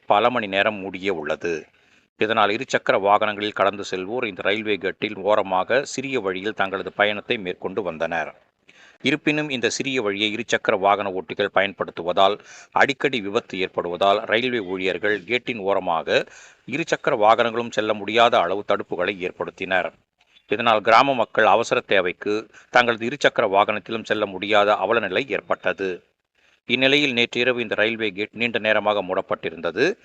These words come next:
ரயில் வருகைக்காக மூடியிருந்ததால் அவ்வழியே வந்த நூற்றி எட்டு ஆம்புலன்ஸ் இந்த ரயில்வே கேட்டை கடந்து செல்ல முடியாத அவலநிலை ஏற்பட்டது.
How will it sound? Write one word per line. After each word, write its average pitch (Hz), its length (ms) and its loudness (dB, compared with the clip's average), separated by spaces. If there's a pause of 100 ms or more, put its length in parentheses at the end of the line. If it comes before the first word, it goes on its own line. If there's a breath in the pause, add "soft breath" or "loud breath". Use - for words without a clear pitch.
(400 loud breath)
ரயில் 131 280 4
வருகைக்காக 110 560 2
மூடியிருந்ததால் 104 760 0
அவ்வழியே 107 420 -2
வந்த 104 260 -6
நூற்றி 113 340 -10
எட்டு 107 220 -6 (120)
ஆம்புலன்ஸ் 107 440 -2
இந்த 98 140 -8
ரயில்வே 113 340 0
கேட்டை 98 280 -4
கடந்து 95 320 0
செல்ல 92 240 -6
முடியாத 101 500 2
அவலநிலை 95 480 -2
ஏற்பட்டது. 95 580 -6